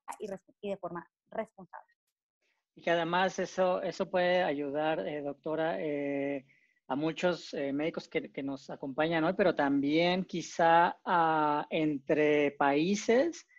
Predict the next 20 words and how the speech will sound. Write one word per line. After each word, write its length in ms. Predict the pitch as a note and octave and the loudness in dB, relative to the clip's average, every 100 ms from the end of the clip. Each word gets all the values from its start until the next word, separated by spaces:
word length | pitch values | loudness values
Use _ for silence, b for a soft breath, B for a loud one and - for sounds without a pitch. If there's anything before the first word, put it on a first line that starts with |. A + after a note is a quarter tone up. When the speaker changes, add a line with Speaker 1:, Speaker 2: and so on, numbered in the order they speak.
| b _ - | b _ -2
Speaker 2:
a 140 | D3+ | 2
empezar 560 | C#3+ C3+ D3 - D#3+ F3 | 2 2 2 4 6 6
a 60 | |
homologar 640 | F3+ D#3 C#3+ C#3 C#3+ D#3 | 4 0 0 0 0 2
algunas 600 | D#3 D3 D3 D3+ D3+ C#3+ | 2 0 -2 -2 -2 -4
de 180 | - C#3 | -4 -4
estas 300 | C#3 - C#3+ | -4 -6 -8
prácticas, 640 | - D#3 D#3 D#3 B2+ C3 B2+ | -2 -2 -2 -4 -12 -10 -8
¿no? 160 | D3 | -6
Porque 200 | D3 D3 | -8 -10
como 220 | - C#3+ | -6 -2
decías 400 | C#3 C#3 F3 E3 | -2 -2 -2 0
al 140 | F#3+ E3 | 0 0
inicio, 380 | D3 D#3 - D#3+ | -2 -4 -6 -6
me, 160 | D3 | -4
me 140 | D3 C#3 | -2 0
llevo 200 | E3 F3+ | 0 0
mucho 300 | F3 - E3+ | -6 -2 -2
eso 260 | D#3+ E3 | -2 -2
hoy, 240 | D3+ E3 | -2 -4